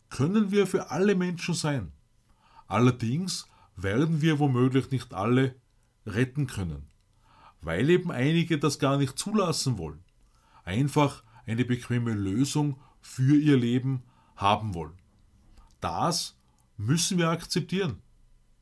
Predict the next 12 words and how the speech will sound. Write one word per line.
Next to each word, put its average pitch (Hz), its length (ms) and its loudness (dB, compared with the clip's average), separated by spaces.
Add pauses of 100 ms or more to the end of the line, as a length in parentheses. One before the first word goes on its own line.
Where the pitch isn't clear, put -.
(1120)
Vergebung 202 840 -2 (380)
ist 170 240 -2
auch 185 180 2
ein 175 140 0
Teil 143 240 0
des 156 180 -2
Textes 143 640 0 (180)
The 117 100 -4
Unforgiven 120 800 -2
zwei 107 520 0 (300)
von 120 460 -2 (120)
Metallica, 107 640 -2